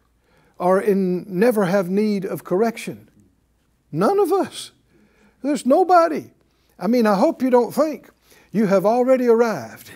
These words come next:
<laughs> at Christ-like perfection where you are this moment. No. No. Well, well, if you haven't,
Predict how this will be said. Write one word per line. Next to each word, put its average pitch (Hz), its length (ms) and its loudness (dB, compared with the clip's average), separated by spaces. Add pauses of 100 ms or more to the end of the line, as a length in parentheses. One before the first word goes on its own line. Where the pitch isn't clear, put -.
<laughs> - 680 -14
at 190 240 0
Christ-like 202 880 0
perfection 170 680 -6 (580)
where 185 180 2
you 180 260 4
are 180 180 4
this 175 260 -2
moment. 160 420 -6 (1000)
No. 202 500 -6 (960)
No. 226 600 -2 (460)
Well, 247 200 0 (120)
well, 269 180 0
if 269 220 -2
you 208 80 2
haven't, 311 520 0